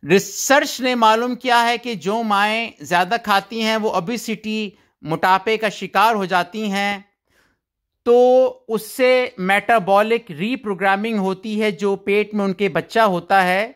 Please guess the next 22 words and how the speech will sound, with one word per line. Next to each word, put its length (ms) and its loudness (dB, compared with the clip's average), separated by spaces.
और 380 6
वो 460 -2
बच्चा 560 -4
भी 400 -6
डायबिटीज 680 0
का 220 0
शिकार 540 0
हो 220 -6
सकता 460 -4
है। 360 -4
इसलिए 540 -4
माँओं 420 2
को 260 -4
बैलेंस 540 -4
खाना 380 -4
चाहिए 500 -2
या 200 2
वो 160 0
डॉक्टर 460 -2
से 420 -4
मालूम 440 2
करें। 420 -8